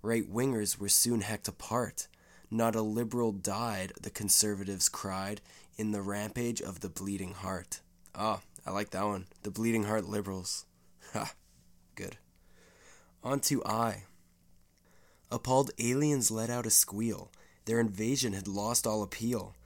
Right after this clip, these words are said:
In the subject they'd tested, they saw undigested the contents of Homer's last meal. Ha. "Quick, cancel the anal probe," is one of the little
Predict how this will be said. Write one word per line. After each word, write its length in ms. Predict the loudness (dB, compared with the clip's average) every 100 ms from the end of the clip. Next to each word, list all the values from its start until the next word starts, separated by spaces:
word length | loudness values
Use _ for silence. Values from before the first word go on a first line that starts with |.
| -20 -20 -4
In 120 | 4
the 60 | 6
subject 520 | 8 6 2 -2 -2
they'd 220 | -2 -2
tested, 480 | -2 4 4 4 0
they 100 | 4
saw 380 | 6 6 2 -2
undigested 880 | -2 -2 -6 -4 2 4 4 2 -10 -12
the 80 | -10
contents 640 | -4 -2 0 -2 2 0
of 100 | 0
Homer's 480 | -4 -2 0 0 0
last 340 | 2 2 2
meal. 380 | 0 -2 -2 -6 -18 -20 -20 -20 -20 -20 -20 -20 -20 -20 -18 -10
Ha. 280 | -8 -8 -10 -20 -20 -20 -20 -20 -20 -20 -20 0
"Quick, 340 | 2 4 2
cancel 400 | 0 4 6 6
the 160 | 6 6
anal 220 | 6 4
probe," 480 | 4 4 4 2 -2 -16 -20 -20 -20 -8
is 160 | 0 4
one 200 | 4 4
of 100 | 2
the 160 | 0
little 480 | 2 0 -2 -4 -8